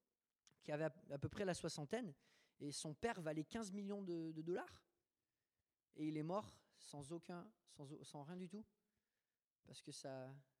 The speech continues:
sa, sa deuxième femme, en douce, lui a tout piqué.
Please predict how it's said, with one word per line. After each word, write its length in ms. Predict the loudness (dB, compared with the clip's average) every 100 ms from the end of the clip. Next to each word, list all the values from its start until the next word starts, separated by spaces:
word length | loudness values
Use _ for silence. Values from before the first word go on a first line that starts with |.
| _ -18
sa, 180 | -14
sa 140 | -8 -4
deuxième 340 | -2 0 -2
femme, 360 | -2 -4 -4 -8 -14 _ _ -8
en 120 | -4
douce, 260 | -2 -2
lui 80 | -2
a 40 | -4
tout 140 | -6
piqué. 320 | -10 -8 -10